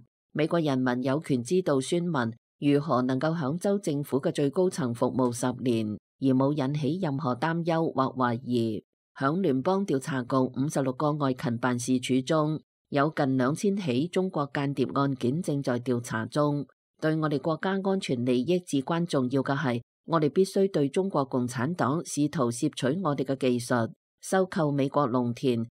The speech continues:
攝取知識產權同影響我哋嘅公共政策保持警惕。王軍濤認為，美國主流社會中已經被利用，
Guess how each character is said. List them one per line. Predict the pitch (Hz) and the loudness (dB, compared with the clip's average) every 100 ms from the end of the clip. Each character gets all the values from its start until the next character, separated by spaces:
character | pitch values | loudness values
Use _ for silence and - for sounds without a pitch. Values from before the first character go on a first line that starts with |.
| - | -10
攝 | - 156 | -4 -2
取 | - 120 160 | 0 0 0
知 | - 196 | 0 -2
識 | 196 | -2
產 | 190 143 110 175 | -2 -4 -4 -2
權 | 160 127 113 110 _ _ | 0 0 0 -6 _ _
同 | 165 139 131 | -2 0 2
影 | 131 202 | 2 0
響 | 180 127 180 | 0 0 0
我 | 156 | 0
哋 | 135 | 0
嘅 | 139 | -2
公 | 135 196 196 | 0 0 2
共 | 135 123 | 0 0
政 | 143 135 | 0 0
策 | 143 127 | -2 -2
保 | - 135 | 0 -2
持 | - 131 | 0 -2
警 | 123 113 156 | -2 -4 -4
惕。 | 156 147 143 - _ _ - | 0 0 -2 -6 _ _ -4
王 | 135 135 | 0 2
軍 | 180 180 | 2 0
濤 | 180 127 | 0 2
認 | 123 135 135 127 | 2 0 0 -2
為， | 117 - _ | -2 -8 _
美 | - 143 160 | 0 0 2
國 | 170 156 | 0 -2
主 | - 175 | -2 -2
流 | 175 | -2
社 | 120 123 147 | -2 0 0
會 | 131 151 | 0 0
中 | 196 196 196 | 2 0 0
已 | 147 | -2
經 | 139 180 175 | -2 -2 0
被 | 131 | 0
利 | 123 127 123 | 2 0 0
用， | 131 120 120 | 0 0 0